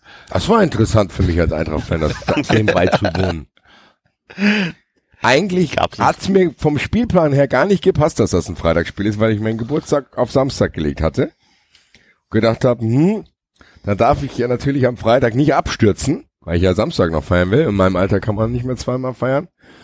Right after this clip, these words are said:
Speaker 1: Ja, Pustekuchen, muss man dann aber. <laughs>
Speaker 2: Ja.
Speaker 1: Weil <clears throat> nach diesem Spiel ich nicht direkt nach Hause gehen konnte, weil das hat mich sehr, sehr geflasht, äh,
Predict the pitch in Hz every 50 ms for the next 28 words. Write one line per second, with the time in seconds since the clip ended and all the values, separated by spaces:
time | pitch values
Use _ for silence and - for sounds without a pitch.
0 | - - _ _ _ _ _ _ _ _ 92 87 80 - 175 226 - 214 - 147
1 | 131 104 87 113 131 120 131 190 190 - 156 107 90 76 78 76 73 73 78 82
2 | 69 - - 101 - - 117 - - - - - - - - - 110 107 101 104
3 | 120 110 - 113 101 95 95 98 110 110 - - - - - - - - 95 98
4 | 120 127 117 117 110 101 90 - 113 127 151 165 135 - - 139 139 127 123 101
5 | 120 120 120 - - 104 95 80 - 82 73 76 78 71 76 76 71 69 - -
6 | 76 78 80 95 87 82 85 85 82 85 95 92 - 87 82 82 76 87 82 80
7 | 71 73 73 71 - - 80 80 78 - - - 53 57 62 69